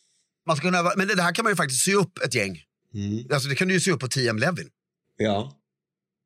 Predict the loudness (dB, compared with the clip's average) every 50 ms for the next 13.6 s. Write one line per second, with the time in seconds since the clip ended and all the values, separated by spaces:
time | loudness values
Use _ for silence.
0 | _ _ -2 0 2 2 2 2 2 2 2 0 0 2 2 2 2 2 0 0
1 | -2 -2 -2 -2 -4 -4 -4 -6 -8 -6 -8 -6 -6 -6 -6 -8 -12 _ _ _
2 | _ _ _ -4 -2 0 0 0 0 0 0 2 2 2 2 2 0 0 -2 -2
3 | -2 -2 0 0 -2 -2 -2 -2 -2 -4 -6 -8 -10 -6 -4 -2 2 2 2 2
4 | 2 0 0 0 2 2 2 2 2 2 2 4 4 4 2 2 4 2 2 2
5 | 2 4 4 4 2 2 2 2 2 2 4 4 4 2 2 2 0 -2 -4 _
6 | _ _ _ _ _ -4 -2 0 2 0 0 -2 -2 -2 0 0 0 0 0 2
7 | 2 4 4 4 2 2 0 2 2 2 2 4 2 2 2 2 2 2 2 2
8 | 0 2 2 2 2 2 2 2 0 0 -2 -2 -2 0 -2 0 0 -2 -2 -2
9 | -2 -2 0 0 0 -2 -2 -6 -6 -4 -4 -2 -2 -2 -2 -2 -2 0 -2 -2
10 | 0 -2 -4 -6 -6 -4 -2 0 2 2 2 0 0 -2 0 2 2 2 4 2
11 | 2 0 -2 -4 -6 -6 -4 -4 -4 -4 -2 -2 0 0 0 0 0 0 0 -2
12 | -4 -6 -10 -14 -20 -20 _ _ _ _ _ -20 _ _ _ _ _ 0 0 2
13 | 2 2 2 2 2 2 2 2 2 2 2 0 -2